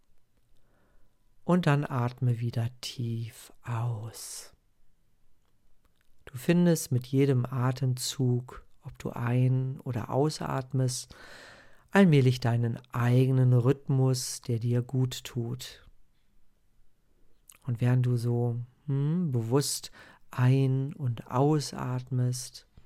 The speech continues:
dann konzentriere dich jetzt auf deinen Atem und spüre nach, wie er bis in deine Zehenspitzen vordringt, wie er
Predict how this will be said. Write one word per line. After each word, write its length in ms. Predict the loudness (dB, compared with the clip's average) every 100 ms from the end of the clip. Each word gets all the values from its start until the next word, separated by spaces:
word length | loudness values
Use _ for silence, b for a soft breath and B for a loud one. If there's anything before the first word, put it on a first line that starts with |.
| b b b b b b b b
dann 180 | -8 -8
konzentriere 840 | -4 -4 -2 -2 -4 -2 0 2 2
dich 180 | 0
jetzt 280 | -4 -8 -8
auf 140 | -12 -6
deinen 320 | -4 -4 -8 -8
Atem 680 | -6 -6 -4 -2 0 0 -2 b b b b b _
und 80 | -12
spüre 420 | -6 0 2 2
nach, 600 | 0 -2 -4 -6 -12 -20 _ b b b b b b b -4
wie 140 | -2
er 160 | 0 0
bis 220 | 0 0
in 160 | -2 0
deine 360 | 0 2 2 0
Zehenspitzen 1120 | -4 -2 2 2 2 -2 -6 -6 -6 -4 -4
vordringt, 840 | -6 -4 0 0 0 -4 -6 -6
wie 120 | -4
er 340 | -2 0 0